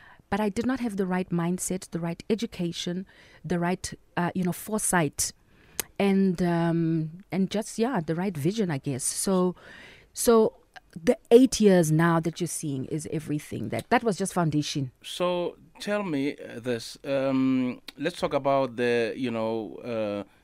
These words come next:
Speaker 2: the developments of the South African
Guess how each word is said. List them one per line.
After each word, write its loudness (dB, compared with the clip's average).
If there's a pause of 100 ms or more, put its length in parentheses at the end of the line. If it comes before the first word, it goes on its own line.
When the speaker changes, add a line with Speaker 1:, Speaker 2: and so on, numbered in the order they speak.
(120)
Speaker 2:
the 0
developments -2 (520)
of 0
the -2
South -4
African -4